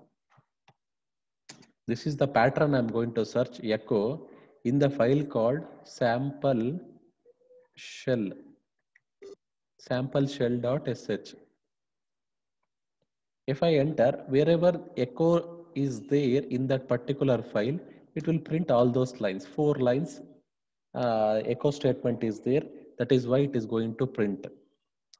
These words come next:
Whether it has executed successfully or not, how to check?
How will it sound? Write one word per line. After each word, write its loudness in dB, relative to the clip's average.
Whether 2
it -2
has 4
executed 0
successfully -2
or 2
not, 0
how 2
to 0
check? -4